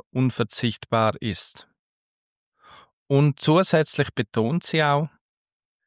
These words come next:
„Ein Mindset zu verändern bedeutet nicht, sich ein paar Tipps hier und da zu holen. Es geht darum, die Dinge auf eine völlig neue Weise zu sehen.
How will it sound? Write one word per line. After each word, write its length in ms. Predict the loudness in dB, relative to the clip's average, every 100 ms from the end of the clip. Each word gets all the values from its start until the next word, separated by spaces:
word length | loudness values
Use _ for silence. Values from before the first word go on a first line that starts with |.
| _ _ _ -2
„Ein 220 | 0 2
Mindset 600 | 2 2 0 0 0 -2
zu 120 | -10
verändern 640 | -4 -2 0 0 2 2 0
bedeutet 580 | 2 2 2 -2 -2
nicht, 440 | 2 2 0 -8 -14
sich 340 | -8 -6 -2 0
ein 100 | 0
paar 240 | 0 -2 -2
Tipps 380 | -6 -6 -6 -6
hier 280 | -2 0 -2
und 140 | -6 -2
da 240 | 2 2
zu 240 | 0 -4 0
holen. 420 | 0 0 -4 -8 _ _ _ _ _ -20 -12 -6
Es 180 | -6
geht 300 | 0 0 2
darum, 460 | 0 2 0 0 -2 -8 _ _
die 120 | -4 0
Dinge 480 | 2 2 0 0
auf 180 | -2 0
eine 240 | 0 0 -2
völlig 500 | 0 0 0 -2 0
neue 400 | 0 2 2 2
Weise 400 | 0 0 -4 -6
zu 160 | -6
sehen. 480 | -4 -2 -2 -2